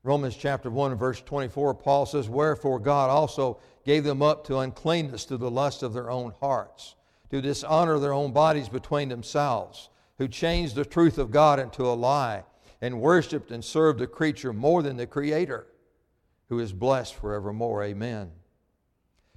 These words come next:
"For this cause God gave them up into vile affections,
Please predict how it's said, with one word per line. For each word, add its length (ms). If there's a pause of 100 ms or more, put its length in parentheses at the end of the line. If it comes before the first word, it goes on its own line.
"For 140
this 200
cause 440
God 320
gave 180
them 200
up 240
into 180
vile 340
affections, 680